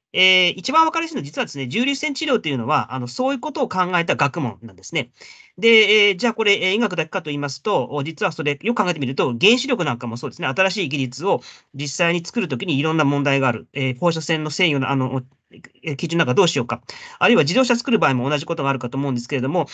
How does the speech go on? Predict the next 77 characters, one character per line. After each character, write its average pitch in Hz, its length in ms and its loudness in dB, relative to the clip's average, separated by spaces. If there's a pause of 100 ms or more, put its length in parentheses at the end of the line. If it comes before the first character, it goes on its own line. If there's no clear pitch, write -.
(200)
え 180 160 4
ー、 170 60 -4
工 294 160 4
学 175 160 2
全 202 200 0
般 214 180 0
に 226 140 0
実 196 180 -4
は 175 60 -4
こ 185 80 4
れ 202 60 2
か 208 100 -2
ら 202 100 2
必 - 200 -2
要 208 80 4
と 185 40 -10
さ 202 100 -4
れ 202 120 2
る、 220 80 6
う、 147 240 0
学 139 200 0
問 143 120 2
で 113 80 0
あ - 20 -4
る - 60 -14
と - 120 -18
い 135 40 -4
う 131 40 -6
こ 143 100 -8
と 208 80 -6
に - 60 0
な 208 60 0
り 87 60 -10
ま - 80 -20
す。 - 120 -18 (380)
で、 175 220 2 (200)
一 208 200 2
番 294 180 8
わ 277 60 6
か 277 100 4
り 277 40 6
や 262 80 4
す 269 120 -6
い 226 80 -2
の 139 100 -4
が、 147 300 0
そ - 140 -12
の 120 80 -6
重 175 160 -4
粒 220 160 0
子 233 60 -6
線 220 180 0
の 190 80 0
医 180 40 -4
学 202 200 -4
物 214 180 -4
理 135 60 -4
が 117 80 -2
非 135 80 -8
常 202 180 -2
に 269 80 2
こ 233 120 0
う 175 60 -6
具 165 60 -6
体 214 160 4
例 147 100 0
と 120 60 -8
し - 40 -12
て 135 80 -6
わ 135 40 -4
か 156 100 -4
り 160 60 0
や 165 80 0
す 180 100 -8
い 165 60 -4
の 160 100 -4
で、 208 200 0